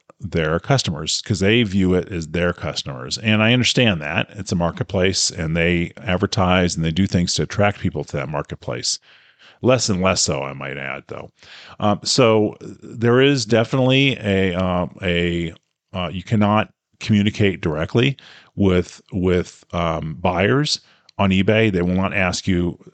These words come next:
allow you to ask for email addresses. Occasionally, some, some will slip through, you know, by doing sneaky tactics, but that's against the, um, the rules, the con-, terms and conditions of your membership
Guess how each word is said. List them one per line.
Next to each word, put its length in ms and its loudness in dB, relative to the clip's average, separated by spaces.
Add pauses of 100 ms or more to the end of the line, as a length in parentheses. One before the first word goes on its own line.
(140)
allow 420 2
you 140 0
to 140 -8
ask 280 0
for 140 -4
email 340 2
addresses. 440 0
Occasionally, 640 0
some, 300 0
some 320 0
will 80 0
slip 280 0
through, 480 -2 (300)
you 80 -2
know, 360 -4
by 280 0
doing 380 -2
sneaky 440 -6
tactics, 580 0 (480)
but 120 2
that's 200 2
against 460 2
the, 320 2
um, 480 -2
the 320 -2
rules, 640 2
the 80 -2
con-, 260 -2
terms 300 2
and 100 0
conditions 520 -2
of 160 -8
your 120 -6
membership 600 -4